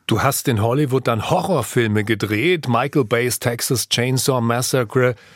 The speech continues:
dann Pathfinder, Fährte des Kriegers, Freitag der Dreizehnte, Conan the Barbarian. Warum hast du von den bunten Bildern der Werbung und Videoclips dann in die Horrorwelt umgesattelt?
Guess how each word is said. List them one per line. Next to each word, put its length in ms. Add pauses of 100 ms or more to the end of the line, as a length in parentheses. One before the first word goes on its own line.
(140)
dann 200
Pathfinder, 840
Fährte 360
des 180
Kriegers, 520
Freitag 420
der 100
Dreizehnte, 680
Conan 420
the 80
Barbarian. 760 (220)
Warum 680
hast 260
du 60
von 260
den 260
bunten 400
Bildern 320
der 180
Werbung 320
und 140
Videoclips 640
dann 200
in 140
die 160
Horrorwelt 500
umgesattelt? 720